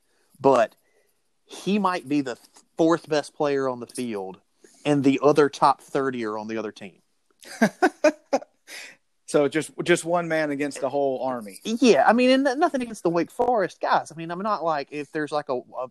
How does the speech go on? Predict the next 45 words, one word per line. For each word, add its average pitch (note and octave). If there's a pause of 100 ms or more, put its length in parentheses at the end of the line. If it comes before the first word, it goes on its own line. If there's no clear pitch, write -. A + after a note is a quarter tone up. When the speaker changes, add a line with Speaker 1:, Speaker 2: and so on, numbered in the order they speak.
Speaker 1:
a A#2+
Wake C#3
Forest D#3
fan A#2
out A2
there, A#2+
I've B2
never C#3
personally C3+
met B2+
one, D3+
but C3+
I A#2+
know A2+
they D3
exist. A#2 (800)
Speaker 2:
They'd C3+
have D3
to. D3
Speaker 1:
And C3+ (200)
they C#3+ (100)
have D#3
to D3+
exist. B2+
There A2+
are -
people C3+
in C3+
the C3
stadium. A#2
I G2+
know A2+
it A#2+
happens. - (1120)
Uh, D3+ (1200)
it's -
just, -
it's D3+
Clemson, F#3 (300)
you C3+
know? D3+
It's, D3
Speaker 2:
Right. C#3
Speaker 1:
it's, C#3+
it's, C#3